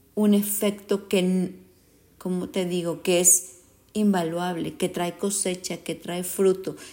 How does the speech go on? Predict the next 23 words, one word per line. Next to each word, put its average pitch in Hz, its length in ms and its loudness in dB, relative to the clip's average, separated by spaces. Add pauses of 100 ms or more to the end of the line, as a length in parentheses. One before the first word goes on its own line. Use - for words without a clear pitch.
que 196 120 -2
trae 175 260 0
bendición. 170 760 -2 (760)
Entonces, 208 760 2
hoy 214 180 6
Dios 190 500 0 (380)
quiere 208 260 8
enriquecernos 196 840 0
en 180 180 -2
todo 185 240 0
sentido. 196 560 -2 (720)
Proveer 202 840 6 (360)
quiere 175 260 -2
decir 180 440 -4
enriquecernos 196 1040 4
en 185 200 -4
todo 196 280 -2
sentido 208 640 -2 (400)
para 185 260 2
que - 120 2
podamos 175 580 0
ser - 320 -2 (300)
generosos 165 960 -6